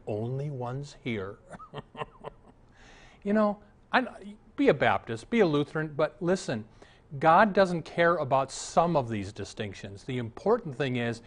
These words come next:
he wants worship in spirit and truth. You know, I do believe it will only be Christians who are in heaven, but there will be all kinds of Christians in heaven.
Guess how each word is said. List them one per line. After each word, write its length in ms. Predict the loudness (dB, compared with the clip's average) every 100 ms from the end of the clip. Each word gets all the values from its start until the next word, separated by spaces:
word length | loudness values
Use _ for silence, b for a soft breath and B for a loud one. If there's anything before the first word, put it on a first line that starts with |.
| B
he 140 | -4 -2
wants 320 | 0 -2 -4
worship 480 | -2 0 0 -4 -4
in 80 | -6
spirit 520 | -8 -2 0 2 0
and 160 | -8 -8
truth. 560 | -6 -4 -4 -6 -16 -20 _ _ _ -20 -20 _ _ B B
You 80 | -6
know, 60 | 0
I 80 | 2
do 180 | 6 6
believe 500 | 6 4 2 -4 -8 b b b b b -4
it 120 | 0
will 240 | 4 4 6
only 340 | 4 6 4
be 160 | 2 -2
Christians 560 | 2 2 2 -2 -4
who 160 | 0 2
are 140 | 4
in 100 | 2
heaven, 400 | 2 0 0 -4 -8 -14 -20 b b b b b b b -4
but 160 | 0
there 100 | 2
will 140 | 0 0
be 180 | -2
all 300 | -2 0 -2 -4
kinds 680 | -12 -10 -4 2 4 2 0
of 120 | -6
Christians 680 | -10 -12 -12 -16 -16 -20 -10
in 140 | -8
heaven. 280 | -6 -8 -10